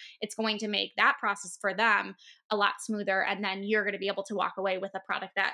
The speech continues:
really speaks to what you do. So, um, this has been such a great conversation. And I know it's going to be so helpful for my listeners who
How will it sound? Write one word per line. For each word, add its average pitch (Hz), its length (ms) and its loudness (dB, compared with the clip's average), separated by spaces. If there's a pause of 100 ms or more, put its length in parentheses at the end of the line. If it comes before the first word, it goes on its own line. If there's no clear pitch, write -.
(120)
really 214 260 2
speaks - 440 -6
to 208 100 -6
what - 240 -4
you 185 180 -8
do. - 280 -4
So, 208 340 0 (380)
um, 208 240 2
this 359 140 -4
has 440 120 0
been 427 160 4
such 254 480 0
a 226 100 2
great 214 360 0 (120)
conversation. 220 920 0
And 208 340 0
I 220 80 0
know 233 320 6
it's 240 160 2
going 220 220 -2
to 214 60 0
be 208 140 -4
so 202 220 0
helpful 196 480 -2
for 202 80 -10
my 196 120 -2
listeners 190 600 -4
who 190 260 0